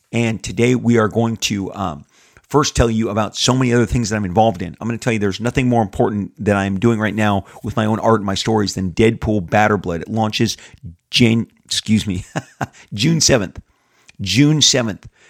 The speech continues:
Deadpool Batter Blood, the long-awaited, much-anticipated sequel to Deadpool Bad Blood, the hundred-page graphic novel that we split up into singles this last fall of twenty twenty-two and gave it to you with extra pages, extra bonus content.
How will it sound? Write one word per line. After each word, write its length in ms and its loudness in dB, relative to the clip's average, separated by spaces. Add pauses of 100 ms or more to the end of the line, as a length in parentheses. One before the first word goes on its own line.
(140)
Deadpool 400 2
Batter 240 4
Blood, 240 -2
the 80 0
long-awaited, 720 2 (440)
much-anticipated 920 2
sequel 300 0
to 180 -2
Deadpool 540 0 (180)
Bad 380 2
Blood, 220 -6
the 260 -6 (960)
hundred-page 480 2
graphic 300 2
novel 300 0
that 80 -2
we 260 -4
split 240 2
up 100 2
into 120 0
singles 520 -2 (340)
this 200 -4
last 260 -4
fall 360 0
of 100 -8
twenty 240 -8
twenty-two 560 -4
and 100 -4
gave 180 0
it 120 -4
to 140 -4
you 220 0 (240)
with 240 -2
extra 240 -2
pages, 380 -4
extra 280 -6
bonus 280 -2
content. 500 -4